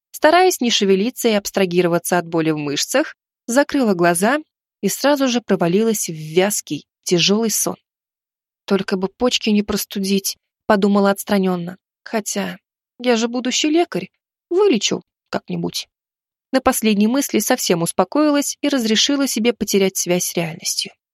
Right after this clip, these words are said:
Наверное, поэтому в какой-то момент показалось, что холодный пол сменился чуть теплыми крепкими руками, а потом мягкостью кровати.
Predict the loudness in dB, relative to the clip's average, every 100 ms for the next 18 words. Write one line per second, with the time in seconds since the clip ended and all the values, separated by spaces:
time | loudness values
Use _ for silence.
0 | _ _ 0 2 4 4 0 4 4 4
1 | 2 0 -2 -4 -2 -2 0 0 0 -2
2 | -4 -4 0 0 2 0 -2 -6 _ _
3 | -4 -2 0 2 2 2 0 2 0 0
4 | -2 0 0 -2 -2 -4 -2 -2 2 2
5 | 0 0 -2 0 0 2 0 0 2 2
6 | 2 0 -2 -2 0 0 -4 -4 -6 -4
7 | -4 0 -2 -2 -6 -8